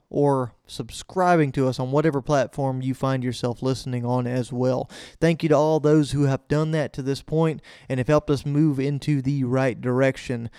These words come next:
uh, headed that way. Thank you, thank you, thank you so much. You have no idea how much it helps us. So if you do keep up with us on social media, you probably saw that we had a pretty busy weekend.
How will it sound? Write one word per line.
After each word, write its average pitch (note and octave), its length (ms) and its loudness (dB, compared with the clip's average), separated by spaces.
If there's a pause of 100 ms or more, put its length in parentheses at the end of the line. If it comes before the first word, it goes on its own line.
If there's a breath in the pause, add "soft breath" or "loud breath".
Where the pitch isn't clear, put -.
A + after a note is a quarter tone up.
(200 loud breath)
uh, A#2 180 -2
headed C3 320 2
that B2+ 260 2
way. A#2+ 340 0 (300)
Thank C#3 240 0
you, C3+ 100 -4
thank C#3 260 -2
you, B2 80 -8
thank C3 240 -4
you A#2+ 60 -6
so C3 300 0
much. B2 360 -2
You B2+ 60 0
have A#2+ 80 -4
no B2+ 140 2
idea B2 220 2
how B2 160 0
much B2 240 -4
it A#2 80 -6
helps A#2 340 -4
us. - 320 -8 (520 loud breath)
So F3 240 2
if F#3 180 0
you F3 140 -2
do A#3 340 0
keep F#3+ 220 -4
up D3+ 160 0
with C#3 120 -8
us C3+ 160 -8
on C3+ 160 -2
social C3 320 -4
media, B2+ 300 -2
you C#3 140 0
probably G3+ 480 0
saw D3+ 400 2
that C3+ 160 0
we C3+ 220 -2
had C3+ 200 0
a C3 120 0
pretty F3 540 -2
busy B2+ 480 0
weekend. A#2 720 -2